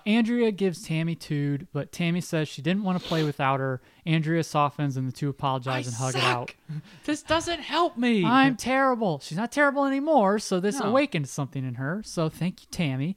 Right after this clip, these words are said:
Speaker 2: Yes.
Speaker 1: Uh, the villain's raccoon sees Dad's watch in the dugout, and Buddy sees the raccoon. Buddy chases the varmint and is prom-, and promptly captured by the professor and Carlton.
Speaker 2: When the raccoon sees the watch, they did put cartoon dollar signs in its eyes.
Speaker 1: Really?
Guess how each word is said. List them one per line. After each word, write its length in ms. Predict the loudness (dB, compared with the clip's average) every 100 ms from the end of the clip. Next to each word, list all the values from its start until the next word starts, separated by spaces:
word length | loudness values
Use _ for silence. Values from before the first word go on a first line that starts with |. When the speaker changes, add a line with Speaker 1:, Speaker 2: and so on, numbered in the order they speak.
| -4
Speaker 2:
Yes. 360 | -4 -4 -2
Speaker 1:
Uh, 140 | 0 2
the 120 | 0
villain's 440 | 2 2 2 2
raccoon 560 | 2 0 0 0 2 0
sees 300 | -2 -2 -2
Dad's 320 | -2 -2 -2 -2
watch 320 | 0 0 -2
in 80 | -4
the 60 |
dugout, 500 | -2 -4 -4 -6 -8 -6
and 140 | -4
Buddy 240 | 0 0 0
sees 320 | -4 -6 -6
the 60 | -6
raccoon. 580 | -6 -6 -6 -8 -8 -14 _ _ -20 2
Buddy 240 | 4 4
chases 440 | 0 -2 -2 -2 -2
the 100 | -4
varmint 460 | -2 -2 -2 -2 -2
and 140 | -4
is 100 | -4
prom-, 380 | -6 -2 -2 -2
and 200 | -6 -6
promptly 480 | 0 2 2 0 -4
captured 460 | -4 -6 -6 -8
by 100 | -4
the 60 | -4
professor 500 | -6 -6 -4 -4 -4
and 120 | -6
Carlton. 460 | 0 2 2 -2 -6
Speaker 2:
When 120 | -4
the 80 | -2
raccoon 500 | -4 -4 -2 -2 -2
sees 300 | -2 -4 -2
the 100 | -4
watch, 440 | -4 -4 -6 -8
they 160 | -6 -2
did 180 | -2 -4
put 160 | -10
cartoon 460 | -6 -6 -4 -6 -4
dollar 340 | -2 -2 -4
signs 460 | -8 -10 -10 -12 -12
in 80 | -12
its 200 | -12 -12
eyes. 440 | -12 -14 -16 -4
Speaker 1:
Really? 300 | 0 0 -2